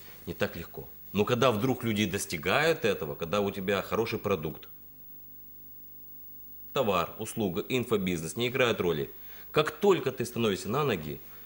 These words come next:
сразу же ты становишься мишенью людей, которым интересует твой бизнес. Успешного бизнеса не так много,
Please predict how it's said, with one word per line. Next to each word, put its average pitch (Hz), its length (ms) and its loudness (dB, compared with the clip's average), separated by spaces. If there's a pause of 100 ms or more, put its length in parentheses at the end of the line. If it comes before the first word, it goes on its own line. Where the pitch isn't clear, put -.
(120)
сразу 131 480 2
же 143 180 0
ты 123 380 -2
становишься 90 540 -2
мишенью 113 720 2 (120)
людей, 82 440 0
которым 85 440 -2 (120)
интересует 123 680 2
твой 104 180 0
бизнес. 76 400 -4 (380)
Успешного 139 480 0
бизнеса 104 380 0
не 87 100 0
так 104 240 -4
много, 80 380 0